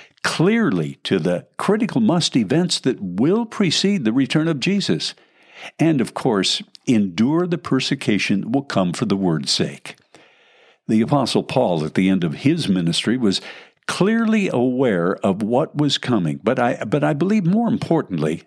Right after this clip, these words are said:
at least for us, he was astutely aware of the changes coming at the end of the age. If you have your Bibles, I want you to turn to Second Timothy chapter three. Now, I know all of you can't do that right now, but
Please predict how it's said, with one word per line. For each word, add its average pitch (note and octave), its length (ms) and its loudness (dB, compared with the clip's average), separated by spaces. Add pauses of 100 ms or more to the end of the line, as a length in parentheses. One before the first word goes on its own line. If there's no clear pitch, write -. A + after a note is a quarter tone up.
(120)
at F#2+ 140 -2
least E3 180 0
for A2 240 2
us, E2 300 0 (440)
he - 140 0
was A2 240 2
astutely C#3+ 800 0
aware A#2 500 0
of G2+ 160 -2
the F#2+ 120 -2
changes C#3 880 0
coming B2+ 600 -2
at G#2+ 220 -2
the D3 240 0
end G#2 240 0
of G#2+ 140 -2
the D3+ 200 2
age. C#3 560 -2 (960)
If - 160 -2
you D3 100 2
have B3 220 2
your F#3 120 2
Bibles, E2+ 800 -2 (180)
I A2+ 120 -4
want G3 260 0
you D#3+ 60 2
to A2+ 120 0
turn B2 300 -2
to F#2 80 0
Second C#3 440 0
Timothy E2+ 460 0
chapter E2+ 460 -2
three. D#2 360 -4
Now, E2+ 120 -6
I F#2+ 100 0
know A2 140 0
all G2+ 260 2
of F#2+ 100 0
you F#2+ 60 0
can't F2+ 400 -2
do G#2 140 2
that D#2 260 0
right D#2 220 -2
now, F2 200 0
but F2+ 280 -2